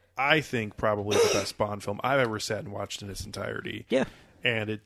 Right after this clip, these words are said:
Speaker 1: also did very well at the box office.
Speaker 2: Yep.
Speaker 1: Um,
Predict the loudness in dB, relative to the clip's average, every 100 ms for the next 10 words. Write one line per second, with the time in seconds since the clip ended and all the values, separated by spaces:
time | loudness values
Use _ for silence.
0 | 4 4 4 0 2 2 4 4 2 0
1 | -2 -2 2 2 2 2 0 -2 -4 _
2 | _ _ -6 2 6 6 6 0 -6 -10
3 | -12